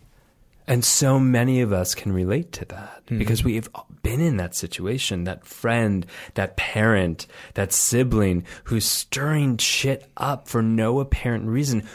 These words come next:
Speaker 1: who's always playing the victim, and whose presence is exhausting. Just terribly exhausting.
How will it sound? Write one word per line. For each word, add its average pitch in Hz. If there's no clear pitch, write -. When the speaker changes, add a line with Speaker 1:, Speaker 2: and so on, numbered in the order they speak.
Speaker 1:
who's 127
always 147
playing 143
the 131
victim, 92
and 131
whose 135
presence 143
is -
exhausting. 98
Just 135
terribly 127
exhausting. 98